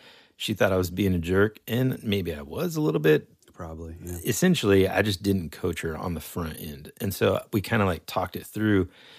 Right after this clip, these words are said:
Speaker 1: we're like, "Let's try it again tomorrow." And then that's what ended up being, uh, the episode that everybody heard, and it
Speaker 2: Mm-hmm.
Speaker 1: was much better, you know, much more calm. She was kinda more used to it, I think, because whenever you first start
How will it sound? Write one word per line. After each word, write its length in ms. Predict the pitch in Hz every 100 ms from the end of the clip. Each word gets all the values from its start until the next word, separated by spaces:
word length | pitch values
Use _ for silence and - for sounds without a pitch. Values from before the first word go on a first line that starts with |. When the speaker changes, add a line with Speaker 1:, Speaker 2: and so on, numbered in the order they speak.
| - - _ _ -
Speaker 1:
we're 20 |
like, 220 | 80 78 135
"Let's 180 | 151
try 160 | - 120
it 60 | 95
again 200 | 87 78
tomorrow." 500 | - 82 - - - -
And 400 | 107 95 82 78 _
then 220 | - 95 78
that's 280 | 78 76
what 180 | 85 78 -
ended 200 | 87 85
up 100 | 80
being, 360 | 85 73 71 - _ _ _ _ _ -
uh, 300 | 76 71 69 -
the 140 | 95 82
episode 320 | 82 - 76
that 100 | -
everybody 320 | 85 76 71
heard, 420 | - - 98 80 - - -
and 140 | - 95
it 20 |
Speaker 2:
Mm-hmm. 40 | 104
Speaker 1:
was 140 | 90
much 380 | 98 95 90 -
better, 340 | 80 73 - -
you 160 | 101 90
know, 200 | 85 85
much 240 | 95 92
more 120 | 101 90
calm. 440 | - 90 90 87
She 180 | - 117
was 160 | 107
kinda 220 | - 101 90
more 200 | 95 87
used 420 | 78 87 95 -
to 120 | 113
it, 120 | 104 -
I 60 |
think, 260 | 107 110 101
because 260 | 92 95
whenever 220 | 87 92 90
you 120 | 82
first 380 | - 107 92 -
start 480 | - 90 87 -